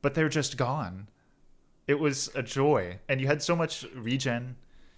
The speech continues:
H P and mana regen. It was a jo-, that's why I have high win rate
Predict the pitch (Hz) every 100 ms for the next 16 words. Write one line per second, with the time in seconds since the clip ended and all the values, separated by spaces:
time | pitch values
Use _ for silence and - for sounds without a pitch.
0 | - - 113 - 127 101 104 110 110 107
1 | 101 104 104 - - - - - - _
2 | 127 139 117 - 127 120 101 120 120 -
3 | 101 92 90 85 92 92 - - 98 98
4 | 95 95